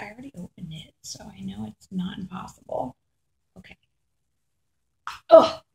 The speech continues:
<laughs> okay. It's interesting 'cause it's like this pink, like, blush color. I'm gonna swatch it and then I'm gonna do a little on my cheek, so we'll see.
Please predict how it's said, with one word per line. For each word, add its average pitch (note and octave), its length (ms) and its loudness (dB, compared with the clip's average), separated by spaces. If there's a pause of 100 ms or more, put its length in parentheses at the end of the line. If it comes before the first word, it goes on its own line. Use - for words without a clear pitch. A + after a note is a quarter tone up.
(380)
<laughs> - 1040 -2
okay. - 280 -4 (880)
It's - 280 4
interesting G4 460 8
'cause E4 120 8
it's D#4 140 2
like D4 180 8
this C4+ 280 6
pink, C4 320 8
like, A3+ 240 4
blush F3 380 2
color. G4 680 2 (800)
I'm B3+ 140 10
gonna F4 200 8
swatch A3+ 420 8
it D#4 140 10
and A#3+ 100 10
then A#3+ 80 8
I'm A#3+ 120 8
gonna A3+ 220 6
do A3 140 10
a G#3 100 10
little G#3 160 12
on G3 120 10
my F#3 100 4
cheek, F#3+ 380 0
so G#3 160 2
we'll F#3+ 180 6
see. F#3+ 400 -4